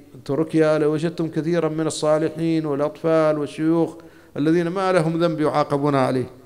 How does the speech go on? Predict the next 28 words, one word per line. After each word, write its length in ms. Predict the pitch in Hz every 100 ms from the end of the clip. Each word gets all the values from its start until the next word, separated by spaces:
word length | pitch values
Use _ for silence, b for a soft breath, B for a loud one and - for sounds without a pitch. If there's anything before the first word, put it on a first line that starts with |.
| - - _ -
فليس 280 | 131 160 147
هذا 220 | 135 135
عقاباً 400 | 117 120 131 127
قطعاً 440 | 120 143 - 110 104 - - _ - -
في 80 | 92
حقه، 300 | - - - - _ _ _ _ _ _ b b b b b b b
لكنه 440 | 139 143 160 156 156
شؤم 360 | 196 160 156
ذنب 260 | 147 156 147
العباد. 440 | 135 139 156 160
أصاب 340 | 151 - 165 156
العباد 400 | 143 151 156 156
فيصيب 420 | 156 - 170 151
الحوت 340 | - 180 165
في 120 | 151
البحر، 380 | 151 156 - 170 - - b b b b b
ويصيب 420 | 135 143 - 160
الشجر 420 | 143 - 156 156 147
والنبات، 540 | 147 147 143 156 165 - - b b b b b b -
ويلوث 460 | 139 147 160 165 151
الأكسجين 560 | 151 - 151 143 151
في 60 | 135
الهواء 460 | 139 151 156 160 - - - -
الذي 180 | 131 147
نتنفس 540 | 143 156 147 156 -
فيه، 240 | 135 160 156 - - _ - _ b b b b
ويمنع 400 | 135 147 160 147
القطر. 480 | 151 - 160 156 160